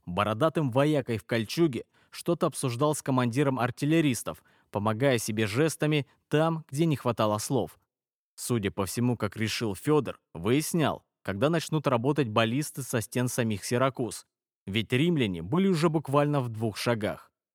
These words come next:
Фёдор тоже обратил на это внимание, но призванные наводить ужас на врагов Сиракуз машины Архимеда пока молчали.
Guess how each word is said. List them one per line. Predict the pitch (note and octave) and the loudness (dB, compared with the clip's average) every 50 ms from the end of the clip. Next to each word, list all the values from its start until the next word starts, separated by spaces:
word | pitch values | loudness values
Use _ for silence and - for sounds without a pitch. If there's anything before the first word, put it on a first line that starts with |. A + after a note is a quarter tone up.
| _ _ _ _ _ _ _ _ | _ _ _ _ _ _ _ _
Фёдор | - - B2+ C3 B2+ D#3 D3+ | -6 -2 0 2 2 2 0
тоже | - - E3 D3+ A#2 A#2 | 2 2 2 2 2 2
обратил | G#2 G2 G#2+ A2 G#2 - C3+ B2+ | 2 2 2 0 0 0 0 2
на | B2+ B2 B2 | 2 2 2
это | A#2 - A#2+ | 2 0 0
внимание, | A2 C3+ D3+ D#3+ D#3+ C#3+ A#2+ G2+ F2+ D#2 - - _ _ - | 0 2 2 2 4 2 2 0 -2 -6 -8 -12 _ _ -8
но | G2 G#2 A2+ | -4 -4 -2
призванные | G#2 - C3 D3+ D3+ B2 A#2 A#2 A#2 A#2 A2+ A2+ | -2 0 2 2 2 2 0 0 0 0 0 0
наводить | A2 A#2+ B2 B2+ C#3+ C#3 C3 C3 B2 - - _ | 0 0 0 0 0 0 0 -2 -4 -6 -8 _
ужас | - F3 E3 C#3 G#2+ A2 G2 - | 0 2 2 2 0 -2 -4 -2
на | - G#2 F#2+ | -2 -2 0
врагов | G#2+ G#2+ A2+ A2+ B2 A#2 G#2 - | 0 0 0 0 0 -2 -2 -2
Сиракуз | - G#2+ G2+ G#2 G2+ - C3 A#2 - | -2 0 0 0 0 -2 -4 -4 -2
машины | G#2+ G2+ G#2+ - - B2+ A#2+ A2 | -2 -2 -2 -2 -2 -2 0 0
Архимеда | F#2+ F2+ F#2 - - A#2+ A2+ C3 D3 D#3+ C3 G#2 D#2+ - _ _ _ - | 0 0 -2 -4 -4 -2 2 2 2 2 2 0 -4 -8 _ _ _ -2
пока | D3 C#3+ C3+ - E3+ D#3 | 0 0 0 2 0 2
молчали. | D3 D3+ D#3+ D#3+ - - - A#2+ F#2 D#2+ C#2+ - | 2 2 2 0 0 0 0 0 0 0 -4 -8